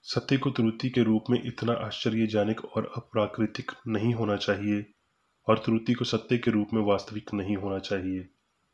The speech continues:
स्वस्थ के रूप में बीमारी उतनी वास्तविक नहीं लगनी चाहिए। विज्ञान में कोई त्रुटि नहीं है और हमारे जीवन को सभी के सिद्धांत भगवान के साथ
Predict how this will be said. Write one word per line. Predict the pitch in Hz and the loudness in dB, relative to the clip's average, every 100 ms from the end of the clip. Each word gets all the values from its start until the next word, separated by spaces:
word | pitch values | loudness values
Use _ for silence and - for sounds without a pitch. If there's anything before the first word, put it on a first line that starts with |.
| _ _ - | _ _ -16
स्वस्थ | - 120 - - | 0 0 0 -2
के | - | 2
रूप | 127 117 113 | 4 4 2
में | 123 120 113 | 2 2 2
बीमारी | 110 104 101 110 - | 4 6 4 2 -6
उतनी | - 117 117 | -4 0 2
वास्तविक | 107 - 113 107 110 | 0 0 -2 -2 -2
नहीं | 95 110 | -2 0
लगनी | 101 98 98 | 0 0 -2
चाहिए। | 98 87 95 95 98 _ _ _ _ _ - | -2 -4 -4 -6 -8 _ _ _ _ _ -4
विज्ञान | 107 107 104 107 | 2 6 8 8
में | 113 | 4
कोई | 113 | 2
त्रुटि | 104 - 98 101 104 | 0 0 -2 0 0
नहीं | 98 110 | 2 2
है | 110 110 110 _ _ _ - | 2 0 -4 _ _ _ 2
और | 117 | 4
हमारे | 113 113 113 | 4 4 4
जीवन | 110 110 123 | 4 4 4
को | 127 127 | 2 0
सभी | - 110 127 | 2 0 0
के | 127 120 | 0 -2
सिद्धांत | - 104 101 104 - | -2 -2 -2 -2 -4
भगवान | 110 98 98 104 104 | -6 -4 2 2 2
के | - | -2
साथ | 104 - 104 | -4 0 2